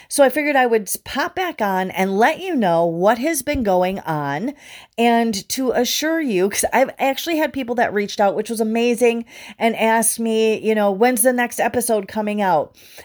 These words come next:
And, um, I had to, you know, go through an, this whole explanation. So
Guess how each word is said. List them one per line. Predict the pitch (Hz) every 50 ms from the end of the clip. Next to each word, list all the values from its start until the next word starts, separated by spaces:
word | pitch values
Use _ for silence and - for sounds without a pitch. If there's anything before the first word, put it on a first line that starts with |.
| - _ -
And, | 214 214 208 202 202 202 190 196
um, | 208 196 190 180 165 160 165 160 127 - _ _ _ _ -
I | 196 202
had | 202 214 208 196 185
to, | 202 190 185 - -
you | 196 208
know, | 196 180
go | 175 208 208 196
through | - 220 202
an, | 185 185 180 - -
this | 196 190 -
whole | 196 180 165
explanation. | 151 151 - - - 220 247 285 285 277 - 135 110 160
So | - - 262 233 202 202